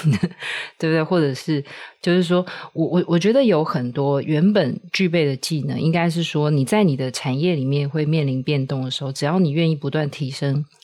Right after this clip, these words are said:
相关的技能，不管是领导啊，或者是人际关系，或者是思考能力、分析能力，我觉得这个都还是对自己的工作会有一些，它是根本性的技能，会带来一些比较，比较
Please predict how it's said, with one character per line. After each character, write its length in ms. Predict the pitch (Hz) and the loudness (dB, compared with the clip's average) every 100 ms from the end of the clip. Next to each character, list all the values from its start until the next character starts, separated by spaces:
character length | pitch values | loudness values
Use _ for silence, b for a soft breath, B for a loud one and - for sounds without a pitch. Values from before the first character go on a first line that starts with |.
| - | -8
相 240 | 156 151 | -2 -2
关 220 | 147 147 | 0 -2
的 80 | 139 | -2
技 260 | 127 160 139 | -4 -4 -4
能， 220 | - 131 | -4 -6
不 100 | 139 | -4
管 200 | 131 127 | -4 -4
是 240 | - 156 | -4 -4
领 280 | 139 135 143 | -2 -2 -2
导 100 | 160 | -2
啊， 440 | 131 - - 165 143 | -4 -6 -10 -12 -6
或 120 | 160 | -4
者 120 | 143 | -4
是 220 | 139 151 | -4 -4
人 180 | 139 131 | -4 -4
际 160 | 143 160 | -2 -4
关 320 | - 131 135 | -4 -4 -4
系， 180 | 143 139 | -6 -10
或 160 | 135 147 | -6 -6
者 80 | |
是 140 | 127 147 | -6 -8
思 200 | 147 170 | -4 -4
考 200 | 151 135 | -2 -6
能 180 | 139 131 | -4 -4
力、 120 | 147 | -4
分 220 | 151 156 | -2 -4
析 180 | 147 156 | -2 -4
能 200 | 135 135 | -4 -6
力， 100 | 135 | -4
我 100 | 151 | -2
觉 160 | 170 208 | 2 4
得 140 | 233 | 2
这 180 | 233 247 | 2 -2
个 120 | 208 | -2
都 100 | 175 | -2
还 160 | 165 151 | 0 -2
是 100 | 151 | -4
对 160 | 160 | -4
自 140 | 151 151 | -4 -4
己 140 | 139 | -10
的 160 | 139 - | -10 -8
工 260 | - 131 | -4 -2
作 280 | 127 139 127 B B B | 0 -2 -2 B B B
会 320 | - 175 143 - B - | -2 0 0 -6 B -6
有 240 | 147 127 | -4 -2
一 60 | 143 | -2
些， 200 | 151 151 | -2 -2
它 220 | - 214 | 0 0
是 120 | 220 | 2
根 260 | 214 196 196 | 2 4 4
本 180 | 151 113 | 2 -2
性 280 | - 147 | -2 0
的 120 | 135 127 | 0 -6
技 220 | - 151 - | -4 -4 -4
能， 180 | - | -8
会 300 | - 151 135 - | -2 -2 -2 -2
带 140 | 143 | -2
来 140 | 120 | -2
一 100 | 127 | -6
些 160 | 135 139 | -8 -10
比 140 | 131 | -8
较， 280 | 120 127 123 131 | -4 -4 -4 -6
比 80 | 131 | -8
较 220 | 143 139 | -6 -6